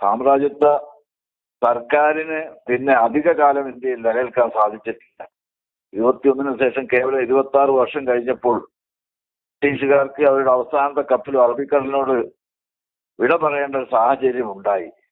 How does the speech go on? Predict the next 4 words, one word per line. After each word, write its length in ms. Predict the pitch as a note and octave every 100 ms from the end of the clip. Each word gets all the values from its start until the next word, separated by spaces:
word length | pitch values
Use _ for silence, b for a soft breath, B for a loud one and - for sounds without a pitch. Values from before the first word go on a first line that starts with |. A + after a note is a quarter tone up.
| _ _ _ _ _ _ _ F#2+
ആത്മമനോഭാവം, 920 | - - C3+ C3 C3+ C3+ C#3 C3+ A#2+
ത്യാഗസന്നദ്ധയുമുള്ള 1120 | B2 B2+ C#3+ C#3 C3 C#3 C#3 C3+ B2 A2 - - -
ഈ 220 | B2+ C#3+ A#2+ _ _ _ _ _
പോരാട്ടത്തിൽ 680 | A2 C3 C3 - C3 - -